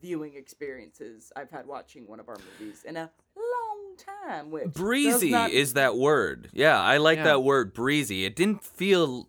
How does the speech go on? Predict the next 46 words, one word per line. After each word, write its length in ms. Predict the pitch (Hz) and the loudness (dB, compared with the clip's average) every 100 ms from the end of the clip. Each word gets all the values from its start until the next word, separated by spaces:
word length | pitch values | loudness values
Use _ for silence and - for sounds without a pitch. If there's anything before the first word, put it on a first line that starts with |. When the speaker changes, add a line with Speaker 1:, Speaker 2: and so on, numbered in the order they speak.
| _ | _
Speaker 2:
slogged 1040 | - - - 123 123 127 127 113 117 104 | -6 -4 -4 -2 2 4 2 0 -10 -6
down 280 | 98 107 110 | 0 4 4
Speaker 1:
And 80 | 104 | 2
it 20 | |
Speaker 2:
or 60 | 101 | -2
bogged 400 | 95 107 120 98 | 2 4 4 0
down 280 | 95 113 104 | 0 0 0
by 160 | 85 60 | -6 -8
anything. 400 | 65 - 57 - | -12 -14 -16 2
Speaker 1:
It 160 | 320 | 2
didn't 300 | - 302 480 | 2 -4 -4
feel 240 | - 247 240 | -10 -4 0
like 180 | 240 233 | 0 2
I 100 | 208 | 0
was 220 | 202 160 | 0 -6
watching, 680 | 156 156 160 185 165 156 143 _ _ _ | -6 -6 -8 -14 -12 -12 -16 _ _ _
just 200 | 208 202 | -12 -10
'cause 280 | - - - - - _ _ _ _ _ | -4 -4 -6 -20 -20 _ _ _ _ _
I'm 100 | 175 | -6
watching 360 | 180 175 196 180 | -2 -2 -4 -6
a 40 | |
lot 200 | 160 156 | -4 -4
of 80 | 160 | -4
stuff 300 | - 120 - | -10 -12 -8
right 140 | 160 139 | -10 -6
now. 160 | 160 | -8
I 80 | 156 | -8
feel 180 | 151 160 | -6 -6
like 180 | 156 156 | -6 -8
where 100 | 151 | -10
you're, 240 | 156 147 143 | -10 -14 -12
I'm 200 | 175 165 | -10 -8
watching 420 | 151 147 - 170 165 | -8 -10 -10 -14 -12
the 80 | |
same, 460 | 151 - 156 147 147 - | -14 -12 -14 -14 -20 -10
the 160 | 175 | -6
actor 480 | 147 139 - 160 151 - _ - | -4 -6 -8 -16 -16 -20 _ -20
or 80 | 170 | -20
character 400 | 175 160 156 170 | -8 -8 -8 -16
do 200 | 165 170 | -16 -14
the 80 | 160 | -14
same 300 | - 160 156 | -12 -14 -14
thing 280 | - 156 | -14 -12
a 20 | 165 | -12
million 440 | 143 143 147 147 | -14 -20 -20 -20
times. 440 | - 135 143 175 | -18 -18 -16 -20